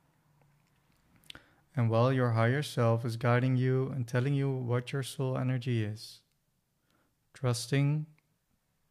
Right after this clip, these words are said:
that that's something, what we call your higher self or the universe, is guiding you towards your soul energy. Your own energy.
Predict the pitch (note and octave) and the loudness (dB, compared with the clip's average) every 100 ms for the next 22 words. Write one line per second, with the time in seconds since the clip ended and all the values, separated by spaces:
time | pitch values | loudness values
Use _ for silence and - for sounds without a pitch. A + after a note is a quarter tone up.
0 | _ - B2 B2 B2 - B2+ B2+ - B2+ | _ -14 -6 -6 -6 0 2 2 0 0
1 | B2+ B2+ B2+ _ _ _ C3 B2 A#2 A#2 | 2 0 -6 _ _ _ -12 -8 -6 -2
2 | A2+ A2+ A2 G#2 G#2+ A2 A2 - B2+ B2+ | 0 0 -2 -2 -2 -2 -4 -6 -4 -4
3 | A#2 B2 G#2+ G#2+ A#2 A2 G#2+ G#2+ - - | -4 -4 -2 2 2 2 0 -6 -8 -16
4 | - - - _ _ _ _ _ _ A#2 | -20 -20 -20 _ _ _ _ _ _ -8
5 | A2+ A#2+ C#3 C#3 B2 A#2 A#2+ G#2 G#2+ - | 0 2 4 4 4 0 -4 -4 -6 -6
6 | A#2 - C#3+ - C3 A#2 A#2 C#3+ C3+ _ | -10 -10 -10 -8 -6 -6 -8 -14 -18 _
7 | _ _ _ _ _ _ _ _ _ _ | _ _ _ _ _ _ _ _ _ _
8 | _ _ _ _ _ _ _ _ _ _ | _ _ _ _ _ _ _ _ _ _
9 | _ _ _ _ _ _ _ C3+ B2+ B2 | _ _ _ _ _ _ _ -4 -2 2
10 | A2+ A2 A#2 G#2+ G#2 - | 2 0 -2 -4 -6 -12